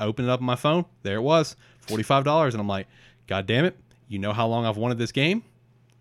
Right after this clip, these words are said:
And you're testing me?" And, like, two hours later, I bought it. I mean, it was, it was done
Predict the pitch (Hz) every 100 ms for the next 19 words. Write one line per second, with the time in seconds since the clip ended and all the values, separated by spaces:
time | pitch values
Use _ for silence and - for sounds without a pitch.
0 | _ 107 104 95 139 139 160 160 170 -
1 | _ _ _ _ _ _ _ - 120 120
2 | 120 117 107 - 135 123 117 117 107 95
3 | 85 85 - 107 98 98 101 101 101 104
4 | 90 87